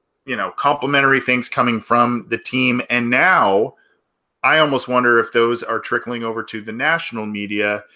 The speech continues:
and, uh, you know, as to why the, the, some of these people are now jumping on the Bengals bandwagon a little bit. I don't wanna, I don't wanna overstate this, but the other, the other article,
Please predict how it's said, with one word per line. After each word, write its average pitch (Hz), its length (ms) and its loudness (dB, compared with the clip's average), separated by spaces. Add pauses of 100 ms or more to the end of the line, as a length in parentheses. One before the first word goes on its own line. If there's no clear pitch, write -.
(280)
and, 110 440 -2
uh, 101 640 0 (380)
you 127 100 -6
know, 101 240 -4 (300)
as 117 200 0
to 113 160 -4
why 113 760 4 (1200)
the, 135 200 4
the, 127 280 -4
some 143 200 -4
of 139 60 -2
these 123 160 -2
people 120 400 0
are 113 160 2
now 120 460 2
jumping 110 400 0
on 107 340 0
the 104 80 -6
Bengals 104 400 -2
bandwagon 104 520 0
a 107 60 0
little 120 460 4
bit. 90 320 -2
I 107 60 -2
don't 113 120 0
wanna, 104 300 0
I 113 60 -2
don't 110 100 -4
wanna 104 160 -2
overstate 110 540 -2
this, 104 160 -4
but 110 160 -4
the 131 120 -2
other, 190 340 4 (360)
the 165 120 2
other 208 220 6
article, 123 680 4